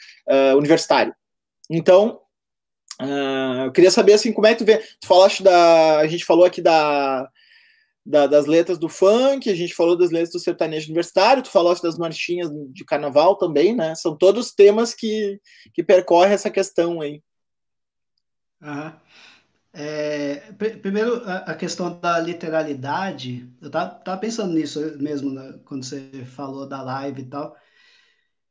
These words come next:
Speaker 2: que ela é uma, tem a ver com um fenômeno histórico do, do tempo que a gente tá vivendo, que é da crise da representação, que vocês tocaram no, na live passada, né?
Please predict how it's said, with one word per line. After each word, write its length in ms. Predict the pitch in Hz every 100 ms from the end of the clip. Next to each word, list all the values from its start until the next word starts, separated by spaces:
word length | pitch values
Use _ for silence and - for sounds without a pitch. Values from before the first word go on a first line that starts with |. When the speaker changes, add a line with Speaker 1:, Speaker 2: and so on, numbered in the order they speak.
| _ _
Speaker 2:
que 200 | - 208 208
ela 240 | 202 240 220
é 120 | 196
uma, 340 | 214 220 -
tem 160 | - 254
a 100 | 277
ver 560 | - - 165 233 185 -
com 140 | 180
um 40 | 190
fenômeno 420 | 190 180 190 202
histórico 840 | 208 - 165 175 196 214 214 - -
do, 240 | 165 180
do 140 | 170
tempo 200 | 175 170
que 60 | 175
a 20 |
gente 140 | 165 165
tá 100 | 175
vivendo, 440 | 185 165 175 196
que 200 | 196 202
é 460 | 180 180 190 190 190
da 140 | 170 - 175
crise 360 | 170 180 190
da 120 | 180
representação, 840 | 190 170 190 170 175 202 196 208 156
que 60 | -
vocês 180 | 156 -
tocaram 500 | 170 160 165 165 147
no, 300 | 143 135 131
na 300 | 135 135 131
live 280 | 135 135 123
passada, 640 | 139 123 - 135 123 123
né? 200 | 139 190